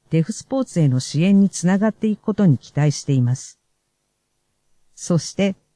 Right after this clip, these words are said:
聴覚障害者への理解が深まり、社会が良い形に変化していくきっかけになれば嬉しいです。また、情報保障も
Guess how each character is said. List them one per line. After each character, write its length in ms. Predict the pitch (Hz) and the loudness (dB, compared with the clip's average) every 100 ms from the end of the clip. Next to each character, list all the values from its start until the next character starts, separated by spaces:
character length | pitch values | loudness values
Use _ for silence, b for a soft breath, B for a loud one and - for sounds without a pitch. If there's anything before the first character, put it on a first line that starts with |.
| _ | _
聴 260 | - 226 247 | -4 0 2
覚 220 | 269 262 | 0 -4
障 260 | - 254 254 | 0 2 2
害 180 | 254 240 | 2 2
者 200 | 190 160 | 2 4
へ 80 | |
の 140 | 135 131 | 4 4
理 140 | 208 | 2
解 240 | - 208 151 | 2 2 4
が 100 | 135 | 2
深 220 | - 143 | 2 4
ま 140 | 139 | 4
り、 180 | 120 120 _ _ _ _ - | 4 -2 _ _ _ _ -14
社 240 | - 233 | -6 -2
会 220 | 226 185 | 2 2
が 140 | 147 135 | 2 2
良 180 | 196 | 4
い 60 | 240 | 2
形 400 | 196 170 165 151 | 2 0 0 4
に 120 | 160 | 4
変 260 | 156 226 240 | 4 4 4
化 120 | 185 | 2
し 100 | - | 0
て 100 | 151 | 0
い 80 | 139 | 0
く 140 | 147 | -2
き 160 | - - | -6 -8
っ 40 | |
か 120 | - 202 | -4 0
け 140 | 240 | 4
に 120 | 226 | 6
な 140 | 226 226 | 6 4
れ 100 | 185 | 4
ば 140 | 135 | 4
嬉 260 | 127 156 - | 4 4 2
し 160 | 190 | 2
い 40 | 185 | 2
で 100 | 127 | 0
す。 240 | - - _ _ _ _ _ _ _ _ _ _ _ _ | -4 -16 _ _ _ _ _ _ _ _ _ _ _ _
ま 180 | 151 160 | 2 2
た、 280 | - 175 170 _ _ _ _ | 2 -2 -2 _ _ _ _
情 260 | - 226 254 | 0 2 2
報 240 | 285 277 | 2 0
保 140 | 262 | 0
障 280 | 285 233 190 | 0 2 6
も 200 | 151 139 | 6 4